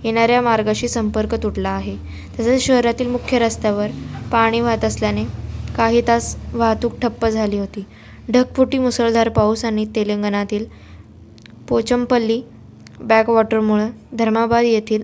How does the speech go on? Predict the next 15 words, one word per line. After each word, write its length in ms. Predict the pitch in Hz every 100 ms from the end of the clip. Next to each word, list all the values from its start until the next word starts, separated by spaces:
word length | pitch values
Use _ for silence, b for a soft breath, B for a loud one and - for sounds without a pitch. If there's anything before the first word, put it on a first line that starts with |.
| 214
अनेक 320 | 214 226 240 -
शेतकऱ्यांची 720 | 240 226 226 214 214 214 214
जमीन 320 | 220 214 247 b b b b -
सिरसखोड 600 | 247 240 247 - 254 247
पुलाकडे 520 | 247 233 214 208 208 247 - - -
असल्यामुळे 540 | 233 220 233 220 220
शेतीची 420 | 233 240 220 220 240
संपर्क 460 | 226 208 214 214
तुटला 320 | 220 214 208
आहे. 160 | 202 196 - _ b b _ _ _ _ _ _ _
विष्णुपुरी 640 | 247 247 269 269 269 262 294 B B B B _ _ _ _ _
प्रकल्पातील 680 | 240 240 233 220 220 226 233
पाणी 340 | 240 220 220
व 120 | 240
बेळगाव 500 | 233 233 214 214 226